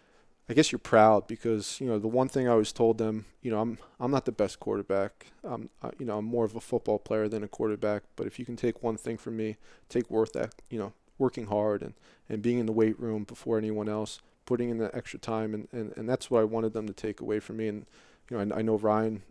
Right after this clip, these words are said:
you know, I still talk to him from time to time to this day, and, you know, he was able to take that away. So,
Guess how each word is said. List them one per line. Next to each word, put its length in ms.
you 80
know, 200
I 60
still 220
talk 260
to 80
him 180
from 160
time 220
to 60
time 240
to 40
this 160
day, 220
and, 180
you 80
know, 60
he 160
was 100
able 220
to 120
take 100
that 120
away. 280
So, 240